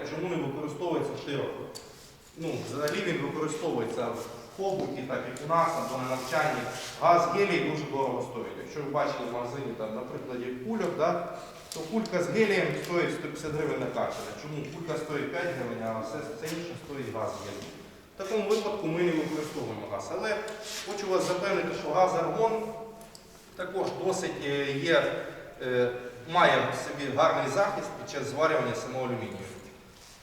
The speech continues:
Переходимо далі. Е, безпосередньо, ви бачите, на самому кінчику у нас рукава, да, у нас є, е, латунна фіксація,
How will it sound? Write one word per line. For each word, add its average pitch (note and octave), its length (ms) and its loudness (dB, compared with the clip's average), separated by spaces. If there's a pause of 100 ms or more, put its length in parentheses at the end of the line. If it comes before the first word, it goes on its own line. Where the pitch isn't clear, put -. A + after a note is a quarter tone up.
(140)
Переходимо D#3 520 0
далі. A#2 240 4 (720)
Е, B2 240 0
безпосередньо, G3 760 2 (400)
ви - 60 -4
бачите, F#3+ 400 6
на D#3+ 120 4
самому F3 380 0 (140)
кінчику C#3 460 -4
у - 20 -2
нас A2+ 220 -4 (140)
рукава, D#3 340 6 (120)
да, - 360 2 (240)
у D#3 80 0
нас F3 180 2 (140)
є, E3+ 220 0 (440)
е, A#2 200 -4 (360)
латунна C3 580 -2 (680)
фіксація, D#3+ 680 0